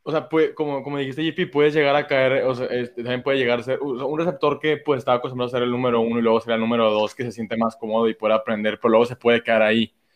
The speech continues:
Así que, pues, este, o sea, más, más bien como que se estén repartiendo ahí los roles, pero, este, yo creo que también Julio Jones como será,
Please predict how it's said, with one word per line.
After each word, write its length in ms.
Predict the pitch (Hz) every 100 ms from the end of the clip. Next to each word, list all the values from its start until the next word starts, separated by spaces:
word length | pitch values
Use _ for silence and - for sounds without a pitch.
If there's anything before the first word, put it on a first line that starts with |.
| _ _
Así 280 | 120 110 110
que, 100 | 120
pues, 200 | 123 117
este, 380 | 107 113 101 - _ _ _ _ _
o 100 | 101
sea, 320 | 113 107 -
más, 300 | - 104 104
más 200 | 110 113 110
bien 140 | 110
como 260 | 117 117 107
que 440 | 113 104 95 - _ _ -
se 80 |
estén 180 | 120 127
repartiendo 480 | 120 120 120 117 117
ahí 60 | 117
los 200 | 113 104
roles, 400 | 110 107 98 -
pero, 360 | 107 104 101 95
este, 460 | 98 - 101 92 _ _ _ _ _ _ _ _ _ _
yo 140 | 113
creo 120 | 123
que 100 | 110
también 260 | 117 110 107
Julio 280 | 107 107 104
Jones 160 | 101
como 140 | - 107
será, 400 | 107 101 101